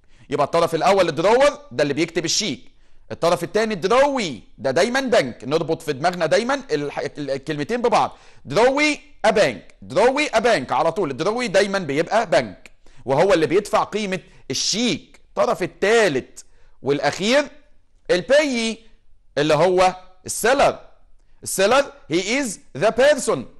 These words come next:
هو الشخص. Who receives، receives يعني بيستلم، هو الشخص اللي بيقوم بتحصيل أو باستلام.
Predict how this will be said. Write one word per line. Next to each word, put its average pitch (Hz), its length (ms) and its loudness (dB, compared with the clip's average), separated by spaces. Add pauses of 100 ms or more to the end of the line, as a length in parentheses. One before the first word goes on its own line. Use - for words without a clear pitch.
(140)
هو 160 120 2
الشخص. - 580 -2 (400)
Who 285 220 2
receives، 240 720 -4 (260)
receives 202 380 -4
يعني 131 260 0
بيستلم، 165 480 -4
هو 127 80 -2
الشخص - 340 -4
اللي 156 140 -4
بيقوم 151 400 -2
بتحصيل 208 500 -4
أو 240 120 2
باستلام. 185 500 0